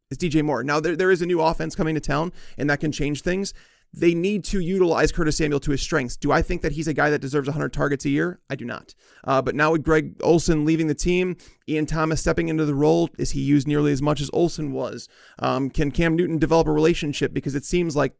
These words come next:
the Panthers are gonna go back to him. But, you know, it's like Julio Jones. Every single year we see him, and Michael Thomas for that matter, atop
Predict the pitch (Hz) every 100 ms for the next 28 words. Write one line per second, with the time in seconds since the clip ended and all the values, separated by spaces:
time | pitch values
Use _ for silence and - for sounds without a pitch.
0 | - - 151 139 135 139 139 131 131 117
1 | 123 - 165 170 170 - - - - 147
2 | 143 - _ _ 180 170 - - 202 -
3 | - 151 220 190 135 147 131 - - 165
4 | 175 185 165 151 135 151 143 139 - 151
5 | 151 147 135 - - - 185 143 131 -
6 | 131 123 - 131 123 135 131 - - -
7 | 160 - - 165 135